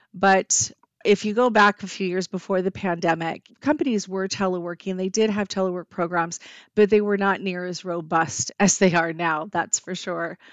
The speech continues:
But what was interesting is that we really saw at the onset of the pandemic, the companies that did have a bit of telework in their program, in their plan,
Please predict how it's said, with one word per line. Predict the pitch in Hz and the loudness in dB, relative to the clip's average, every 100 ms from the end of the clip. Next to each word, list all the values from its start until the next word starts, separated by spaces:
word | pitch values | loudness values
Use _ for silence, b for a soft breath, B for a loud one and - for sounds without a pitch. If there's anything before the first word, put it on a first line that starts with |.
| B | B
But | 220 202 | 4 4
what | 233 247 | 2 0
was | 254 | -2
interesting | - 294 320 320 - 247 226 | -4 -4 -4 -6 -4 -4 -4
is | - 202 - | 0 -2 2
that | 202 185 180 - - _ | 4 4 2 -4 -20 _
we | 180 185 226 | -10 -4 -2
really | 208 233 240 233 | 0 0 0 -2
saw | - 226 202 185 170 165 | -2 0 2 4 2 0
at | 180 | -4
the | 190 - | -6 -4
onset | 190 208 - | -4 -2 -4
of | 208 | -6
the | |
pandemic, | 190 180 190 185 185 170 - - | -6 -8 -8 -6 -6 -8 -10 -8
the | |
companies | 202 - 262 247 214 202 | -4 -4 -2 -2 0 -2
that | - 170 - | 0 -2 0
did | 175 185 | 0 0
have | 190 196 233 233 240 - B B B | -2 0 2 2 -2 -8 B B B
a | - | -4
bit | 185 196 | 0 0
of | 185 | -2
telework | - 202 196 185 190 190 - - | -2 -2 -2 -2 -4 -4 -8 -4
in | 190 190 202 | -2 0 -2
their | 190 | -6
program, | 190 214 202 202 196 185 | -6 -4 -2 0 -2 -4
in | |
their | 170 160 | -10 -12
plan, | - - 190 196 202 214 | -10 -8 -4 -2 -2 -6